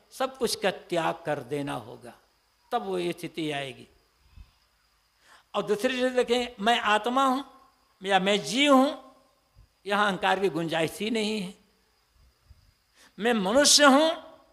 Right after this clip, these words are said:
यहाँ अहंकार की गुंजाइश नहीं है। मैं जीव हूँ, यहाँ अहंकार की गुंजाइश नहीं है। जो वास्तविकता होती है,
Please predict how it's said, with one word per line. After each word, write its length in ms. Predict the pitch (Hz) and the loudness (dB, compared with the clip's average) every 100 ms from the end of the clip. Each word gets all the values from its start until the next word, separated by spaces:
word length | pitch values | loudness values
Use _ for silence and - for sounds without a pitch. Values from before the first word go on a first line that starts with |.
| _ _ - - | _ _ -20 -6
यहाँ 340 | 233 269 277 | 2 4 6
अहंकार 280 | 269 262 254 | 4 4 2
की 100 | 254 | 2
गुंजाइश 480 | 226 240 233 220 202 | 0 2 4 4 2
नहीं 380 | 208 185 180 147 | 0 0 0 -4
है। 200 | 143 - _ _ _ _ _ - | -8 -14 _ _ _ _ _ -6
मैं 140 | 208 226 | -2 -2
जीव 420 | 233 165 277 285 | -2 0 4 6
हूँ, 480 | 262 311 330 - - - | 6 6 2 -4 -18 -4
यहाँ 220 | 226 247 | 0 2
अहंकार 300 | 240 226 214 | 2 2 2
की 100 | 220 | 2
गुंजाइश 520 | 196 208 185 185 165 165 | 0 0 0 0 0 -2
नहीं 300 | 156 156 127 | -6 -6 -10
है। 160 | 107 _ _ _ _ _ - | -16 _ _ _ _ _ -4
जो 200 | 165 240 | 2 4
वास्तविकता 800 | 208 214 - - 233 240 - 311 | 6 4 2 -2 -2 -4 -2 0
होती 580 | 269 262 254 247 226 196 | 0 0 -2 -4 0 2
है, 340 | 185 214 226 | 2 0 -4